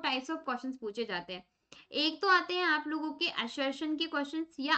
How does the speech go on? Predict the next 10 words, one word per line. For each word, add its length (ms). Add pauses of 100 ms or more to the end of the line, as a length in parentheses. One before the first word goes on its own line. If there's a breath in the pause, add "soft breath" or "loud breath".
assertion 600
और 260
रीजन 340
के 120
क्वेश्चन, 240
मतलब 260
कथन 300
कारण 280
के 100
क्वेश्चन। 360